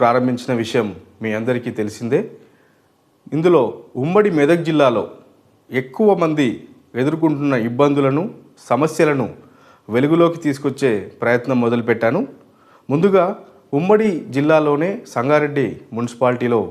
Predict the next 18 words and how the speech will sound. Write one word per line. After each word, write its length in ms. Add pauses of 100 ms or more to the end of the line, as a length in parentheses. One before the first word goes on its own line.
(500)
చాలా 240 (200)
అధ్వానమైన 540 (300)
పరిస్థితులు 420
ఉన్నాయి. 240 (440)
ఇది 160 (260)
ఉమ్మడి 320
జిల్లాలో 380
ఉన్నప్పుడే 400 (440)
జిల్లా 200 (140)
కేంద్రమైనప్పటికీ 840 (760)
ఇంకా 280 (520)
కనీస 320 (160)
మౌలిక 340
వసతులు 340 (120)
కూడా 200 (680)
ఏర్పాటు 420
చేయలేదు. 380 (340)
దాంతో 280